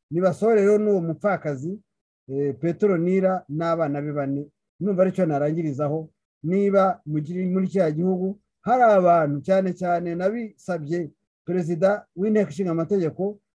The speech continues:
Donatilla Mukabarisa, azamenye ko uwo mugore, Petronila Mukakarera, ari umuturanyi we bari baturanye hamwe inzu ku yindi.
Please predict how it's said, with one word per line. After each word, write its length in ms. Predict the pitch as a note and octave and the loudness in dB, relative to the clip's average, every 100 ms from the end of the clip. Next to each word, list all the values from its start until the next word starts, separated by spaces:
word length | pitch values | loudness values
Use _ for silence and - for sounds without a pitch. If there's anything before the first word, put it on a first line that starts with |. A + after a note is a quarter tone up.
| - | -2
Donatilla 720 | G3 A3+ A3 A3 A3 G#3 - _ _ - | 2 2 2 2 2 2 -2 _ _ -16
Mukabarisa, 840 | C3+ B2+ F#3+ B3 B3 A3 - D3 - _ _ _ - | -14 -4 -2 0 -2 -4 -6 -8 -8 _ _ _ -8
azamenye 600 | C#3+ G3+ A3+ G#3+ A3 A3+ | -2 4 4 4 2 0
ko 180 | A3 A3 | 0 -2
uwo 200 | F#3+ E3+ | 0 -2
mugore, 640 | D#3 D3+ D3+ B3+ F#3+ F3+ A3+ _ _ | -2 -2 4 4 2 -4 -8 _ _
Petronila 840 | C#3+ D3+ A3 F#3+ G3 A#3 G3 F3 G3+ _ _ _ _ | -12 -8 -4 -2 0 2 2 2 -2 _ _ _ _
Mukakarera, 800 | C3+ A3 A3+ G#3+ F3+ E3+ D#3 D3+ | -6 2 2 2 -2 0 -2 -2
ari 160 | D#3+ G#3+ | -2 0
umuturanyi 580 | A#3 G#3+ A#3+ A#3+ G3 G#3 | 0 -2 0 2 2 2
we 100 | A#3+ | 2
bari 200 | A#3+ A#3 | 2 0
baturanye 540 | A#3 - F#3+ F#3 E3 | -4 -4 -4 -4 -4
hamwe 380 | C#3 B3 C4+ G3+ | -4 -4 -2 -4
inzu 340 | B2 E3+ D#3+ | -4 -8 -8
ku 120 | - F#3 | -4 -2
yindi. 280 | G#3 C3+ | 0 -4